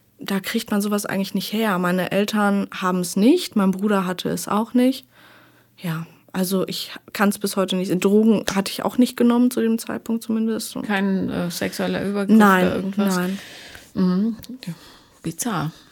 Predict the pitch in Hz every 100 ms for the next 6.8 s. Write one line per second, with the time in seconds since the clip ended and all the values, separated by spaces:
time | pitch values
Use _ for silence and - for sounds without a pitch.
0 | - - - 240 226 208 196 196 185 202
1 | 190 - 202 220 220 - - 185 - 196
2 | - 185 185 180 - - 196 - 180 175
3 | 185 - 247 202 185 175 170 175 180 180
4 | 170 185 180 - - - 175 180 - -
5 | - - 185 202 190 190 185 - 190 180
6 | 180 185 202 175 - - - -